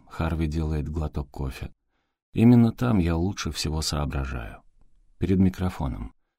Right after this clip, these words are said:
Просто говорю то, что вижу, и это дается легко, учитывая, сколько пау-вау я провел. Это как у спортивных комментаторов, которые молотят всякую чепуху, заполняя паузы в игре за исключением тех моментов,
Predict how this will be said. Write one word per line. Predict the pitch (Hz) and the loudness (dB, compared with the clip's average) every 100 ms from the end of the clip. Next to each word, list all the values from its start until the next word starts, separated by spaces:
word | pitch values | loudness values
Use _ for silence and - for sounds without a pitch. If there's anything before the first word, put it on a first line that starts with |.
| _ - | _ -4
Просто | 135 135 104 | -2 0 0
говорю | 90 92 92 | 2 4 2
то, | 90 95 | 0 -2
что | 92 - | -4 -4
вижу, | 71 67 65 64 - | -4 -4 -4 -8 -8
и | - | 0
это | 87 101 - 95 | 0 0 -2 -2
дается | 82 78 80 - 80 | 0 -2 -4 -6 -4
легко, | 76 71 - 110 87 | -4 -6 -6 -2 0
учитывая, | 67 - 87 80 80 73 | 0 -2 -2 -2 -4 -4
сколько | - 98 92 - | -4 -2 -2 -4
пау-вау | 76 80 76 73 71 82 82 71 | -8 -4 -4 -4 -4 -2 -2 -2
я | 69 | -4
провел. | 65 67 65 62 55 - - _ _ _ _ - | -6 -6 -8 -10 -16 -20 -20 _ _ _ _ -6
Это | 113 117 | -4 -2
как | 110 110 | -2 -4
у | |
спортивных | - 104 95 107 101 - | -4 -4 -2 2 2 2
комментаторов, | 95 95 - 101 - 65 | 0 0 0 -4 -4 -8
которые | - 71 80 80 76 | -6 -6 -4 -2 -2
молотят | 78 78 87 - 71 | -2 -2 -4 -6 -10
всякую | - 80 78 71 | -6 -6 -4 -6
чепуху, | - - 78 - 62 - - _ _ _ _ - | -6 -6 -8 -6 -8 -12 -20 _ _ _ _ -4
заполняя | 87 80 78 80 73 | -2 0 0 0 -2
паузы | 71 82 76 71 | -2 -4 -2 -4
в | 69 | -4
игре | 69 76 107 | -4 -4 -4
за | 85 78 | -2 -2
исключением | 71 - 73 - 87 80 71 | -2 -4 -6 -2 -2 0 -2
тех | - 76 - | -4 -6 -4
моментов, | 73 82 101 - 92 | -2 -2 -2 -4 -8